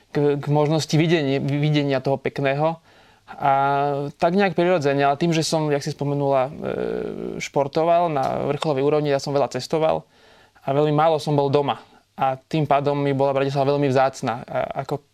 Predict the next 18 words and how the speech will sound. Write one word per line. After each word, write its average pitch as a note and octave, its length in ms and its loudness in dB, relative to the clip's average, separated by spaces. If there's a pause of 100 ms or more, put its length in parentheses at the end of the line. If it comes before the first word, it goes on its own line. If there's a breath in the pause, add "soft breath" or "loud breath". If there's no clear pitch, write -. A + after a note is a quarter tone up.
(120)
keď C#3+ 160 -4
boli C3+ 160 0
sviatky, C#3+ 560 0
alebo C3+ 160 0
keď C#3+ 160 2
bolo C#3 160 2
nejaký C#3 240 -2
voľný C#3 240 2
čas, C#3 160 0
ja C3+ 80 -2
som C#3+ 80 0
vždycky C#3+ 320 -4
ostával C3 560 0 (560 soft breath)
v C3 80 0
Bratislave, C3+ 560 0
pretože C3 640 -4
som C3 240 -8
chcel, B2 400 -2